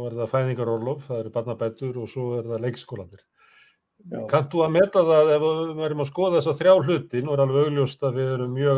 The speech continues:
Speaker 1: aftarlega í barnabótum, við erum bara eiginlega á botninum á O E C D. En erum við, erum við rausnarlegri þegar kemur að fæðingarorlofi og erum við með öflugri leikskólakerfi?
Speaker 2: Já,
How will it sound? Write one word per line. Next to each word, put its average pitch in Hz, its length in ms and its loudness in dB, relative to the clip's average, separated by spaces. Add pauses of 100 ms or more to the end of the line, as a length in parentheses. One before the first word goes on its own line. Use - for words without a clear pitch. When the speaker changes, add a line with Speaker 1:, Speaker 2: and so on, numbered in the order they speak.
Speaker 1:
aftarlega 120 560 -2
í 117 100 -6
barnabótum, 123 600 -4
við 135 100 -18
erum 107 200 -20
bara 110 180 -12
eiginlega 107 240 -12
á - 80 -8
botninum 110 480 -6
á 110 80 -10
O 110 240 -6
E - 20 -2
C 113 140 -20
D. 110 240 -12 (880)
En 127 300 -2
erum 143 380 -2
við, 147 280 4 (800)
erum 139 220 -2
við 147 100 4
rausnarlegri 175 720 2
þegar 160 240 0
kemur 170 200 0
að 151 120 0
fæðingarorlofi 175 960 0
og 147 480 -4
erum 143 160 -6
við 151 160 -6
með 151 240 -4
öflugri 160 480 -8
leikskólakerfi? 165 640 -10 (1400)
Speaker 2:
Já, 190 420 2